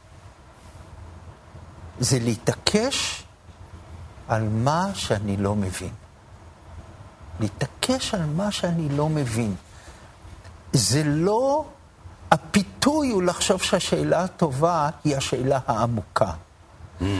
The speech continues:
Speaker 1: זה נכון שיש שאלות עמוקות.
Speaker 2: ש-, שנשמעת מתוחכמת,
Speaker 1: כן.
Speaker 2: מסובכת,
Speaker 1: לא, ו-, כן.
Speaker 2: מלומדת.
Speaker 1: אבל גם נוגעת לפעמים בדברים שהם באמת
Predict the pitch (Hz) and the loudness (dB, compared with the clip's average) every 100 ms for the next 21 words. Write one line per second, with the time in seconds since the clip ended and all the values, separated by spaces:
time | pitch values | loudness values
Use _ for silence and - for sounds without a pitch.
0 | 80 135 135 - 349 370 - 127 - - | 2 2 2 4 2 2 2 0 0 0
1 | 98 95 - 95 98 - - - - - | 0 -2 0 0 -2 -6 -6 -8 -12 -18
2 | - - - - - - - 113 98 135 | -18 -20 -18 -18 -16 -6 0 2 2 2
3 | 120 - 139 156 135 107 104 127 117 - | 2 0 2 2 2 0 0 0 0 -2
4 | - 151 180 175 311 240 139 123 - 127 | 2 2 4 2 2 2 2 2 2 2
5 | 120 185 - 170 415 403 339 107 147 175 | 2 2 2 2 4 2 2 2 2 2
6 | 160 147 - - 175 208 190 175 151 - | 2 4 4 4 2 2 4 4 2 0
7 | - 156 156 156 170 160 156 120 220 339 | 0 2 4 4 4 2 2 4 4 4
8 | 339 - 185 131 120 131 110 110 127 247 | 4 4 4 4 2 2 2 2 4 2
9 | 370 - 113 110 117 101 104 139 175 - | 2 2 2 2 2 2 2 2 0 -4